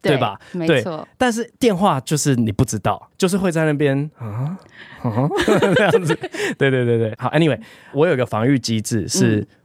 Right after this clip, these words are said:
Speaker 2: 我如果觉得我快生气了，我会逃走。
Speaker 1: 啊。
Speaker 2: 对，我是这种不喜欢面对事实的人。
Speaker 1: <laughs> 不喜欢冲突，是不是？
Speaker 2: 对，我不喜欢冲突。然后我觉得会闹得更难看。我如果真的生气的话，
Speaker 1: 嗯。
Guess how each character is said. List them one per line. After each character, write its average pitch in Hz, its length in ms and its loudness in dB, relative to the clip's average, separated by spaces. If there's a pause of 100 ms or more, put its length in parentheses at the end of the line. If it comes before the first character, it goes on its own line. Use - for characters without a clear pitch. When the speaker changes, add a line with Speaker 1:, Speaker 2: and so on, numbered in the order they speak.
Speaker 2:
我 127 140 2
如 156 140 2
果 139 320 0
觉 117 160 0
得 123 100 2
我 113 100 -2
快 139 240 -2
生 110 240 -2
气 107 260 0
了， - 200 -8 (220)
我 - 80 2
会 135 140 2
逃 95 300 -4
走。 - 220 -4 (280)
Speaker 1:
啊。 175 640 -10
Speaker 2:
对， 165 180 -2 (120)
我 123 100 2
是 143 160 -2
这 147 100 2
种 107 220 -2 (100)
不 170 120 2
喜 113 200 -6
欢 123 160 2
面 131 240 2
对 113 200 2
事 110 180 -4
实 - 200 -6
的 160 160 0
人。 - 240 -10
Speaker 1:
<laughs> - 40 -20
不 - 80 -4
喜 - 100 4
欢 208 200 0
冲 240 260 -4
突， 147 220 -10
是 151 80 -8
不 143 60 -10
是？ - 100 -8
Speaker 2:
对， 131 80 2
我 127 60 2
不 143 40 -4
喜 151 80 0
欢 110 100 -2
冲 110 160 -2
突。 110 240 -8
然 123 140 0
后 151 80 4
我 143 80 2
觉 120 140 -2
得 123 100 2
会 143 260 2 (260)
闹 196 200 2
得 123 60 -8
更 151 200 0
难 110 160 -4
看。 117 160 -2
我 123 80 2
如 156 120 4
果 190 100 4
真 160 180 0
的 156 80 2
生 127 220 0
气 135 160 -2
的 - 80 -2
话， - 240 -2
Speaker 1:
嗯。 - 80 -20